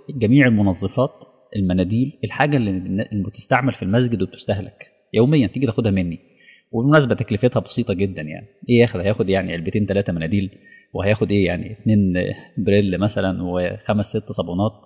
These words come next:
كلام فاضي. هتلاقيه أصلًا موجود عندك تحت حوض المطبخ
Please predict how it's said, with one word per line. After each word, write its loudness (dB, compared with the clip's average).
كلام 0
فاضي. 2
هتلاقيه 4
أصلًا 2
موجود 4
عندك 4
تحت 0
حوض 4
المطبخ 2